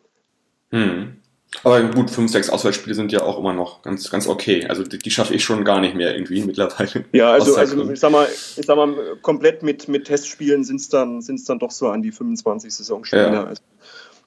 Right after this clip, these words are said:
Speaker 1: Okay.
Speaker 2: so
Speaker 1: Ja.
Speaker 2: große Sachen mitnehme, ja.
Speaker 1: Und, und du hast gesagt, du hast eine Dauerkarte. Bist du irgendwie noch irgendwie wie organisiert, irgendwie, äh, innerhalb der Fanszene? Oder m-, m-,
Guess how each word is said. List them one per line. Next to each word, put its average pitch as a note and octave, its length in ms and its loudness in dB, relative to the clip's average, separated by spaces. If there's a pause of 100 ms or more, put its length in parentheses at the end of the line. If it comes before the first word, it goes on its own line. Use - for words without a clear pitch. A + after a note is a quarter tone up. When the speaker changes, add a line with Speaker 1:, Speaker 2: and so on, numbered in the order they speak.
(220)
Speaker 1:
Okay. A#2 360 0 (220)
Speaker 2:
so - 160 0
Speaker 1:
Ja. G#2 60 2
Speaker 2:
große G#2+ 240 2
Sachen G#2 220 0
mitnehme, G#2 460 -2 (100)
ja. G#2+ 140 2 (420)
Speaker 1:
Und, A2+ 420 4
und A2 360 -2
du A2 80 -2
hast A2 120 0
gesagt, G#2 300 0
du G2+ 40 -2
hast G2+ 120 -4
eine F#2 100 -6
Dauerkarte. C3+ 800 2 (400)
Bist - 380 -6
du - 80 0
irgendwie A2 240 0
noch G#2+ 260 0
irgendwie G#2+ 600 -2
wie G2+ 160 0
organisiert, G#2+ 760 2
irgendwie, A#2+ 840 0
äh, G#2+ 340 2
innerhalb A2 320 -2
der A2 140 -2
Fanszene? A2+ 760 0
Oder G2 220 4
m-, D#2+ 500 -6
m-, - 460 -8